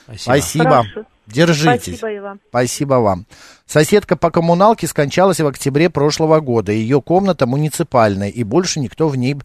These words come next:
Speaker 2: а, не прописан и не живет. В квартире еще две комнаты, приватизированные, и две соседки.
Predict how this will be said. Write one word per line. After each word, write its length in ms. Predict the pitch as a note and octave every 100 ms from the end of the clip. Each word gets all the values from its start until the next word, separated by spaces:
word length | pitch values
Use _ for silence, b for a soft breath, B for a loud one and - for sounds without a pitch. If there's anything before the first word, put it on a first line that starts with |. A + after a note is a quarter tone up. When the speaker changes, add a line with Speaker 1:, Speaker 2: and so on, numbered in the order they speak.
| b b b
Speaker 2:
а, 300 | A#2 A#2 A#2+
не 160 | A#2+
прописан 560 | C3 B2 B2 F#3+ D3+ B2
и 60 | C3+
не 120 | D3+
живет. 360 | C3 C3 F2+
В 40 | -
квартире 480 | A#2+ A#2+ D3+ G#3+ G#3+
еще 300 | F#3+ F#3+ D3+
две 180 | B2+
комнаты, 480 | C3 C3 A#2+ A2+ A2
приватизированные, 960 | F#2+ C3+ D#3 F#3+ E3+ D3 C3 A2 G#2+ G#2
и 40 |
две 200 | G#2 C#3+
соседки. 680 | F3+ F#3+ - C3+ A2 - F#2